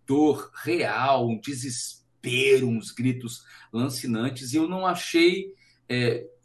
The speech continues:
honroso não fazer como ele faz.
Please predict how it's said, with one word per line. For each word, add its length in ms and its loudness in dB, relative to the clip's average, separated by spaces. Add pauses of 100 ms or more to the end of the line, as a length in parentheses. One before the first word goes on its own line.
(800)
honroso 1080 0 (380)
não 160 0
fazer 380 -2
como 200 -4
ele 140 -2
faz. 640 -6